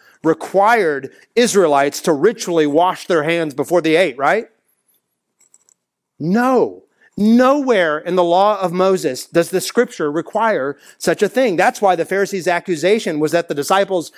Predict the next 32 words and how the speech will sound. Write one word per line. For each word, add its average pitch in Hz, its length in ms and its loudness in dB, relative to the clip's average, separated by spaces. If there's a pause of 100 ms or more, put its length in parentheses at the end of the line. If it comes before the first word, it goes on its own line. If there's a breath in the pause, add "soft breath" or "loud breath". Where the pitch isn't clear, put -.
(160 loud breath)
had 190 120 0
not 214 300 0
broken 220 380 0
the 185 80 -2
Mosaic 190 520 0
code, 220 400 2
but 170 140 -2
broken 185 360 0
what? 180 260 -2 (1200)
The 156 100 -2
tradition 147 840 -4
of 131 140 -6
the 143 180 -6
elders. 143 560 -4 (800 soft breath)
They 254 100 -2
were 233 160 2
worried 185 220 4
about 156 440 -2
breaking 175 300 -2
the 135 100 -8
tradition, 127 640 -4
not 156 360 -6
the 127 60 -12
Torah. 147 440 -4 (1700)
The 135 100 0
law 190 360 2
only 156 300 -6
required 139 560 -4
that 143 120 -4
the 151 80 -4
Levitical 151 460 -2
priests, 170 480 -4